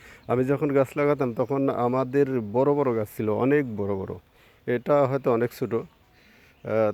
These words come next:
তো সেই সময় গাছ লাগাতাম, গাছটা দুলতো, খুব ভয়, সেই সময় ভয় লাগতো না, কিন্তু এখন দেখলেও ভয় লাগে।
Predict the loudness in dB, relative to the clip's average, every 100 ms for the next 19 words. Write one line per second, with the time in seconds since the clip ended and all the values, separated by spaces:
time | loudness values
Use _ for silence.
0 | -2 0 0 0 0 0 2 2 2 0
1 | 0 -2 0 -2 -2 -4 -4 -2 -2 0
2 | 0 -2 -2 -6 -6 -8 -8 -8 -8 0
3 | 0 0 0 -2 0 -4 2 2 4 4
4 | 2 0 -6 -4 -4 -4 -4 -6 -6 -8
5 | -4 -4 -2 -4 -6 -8 -10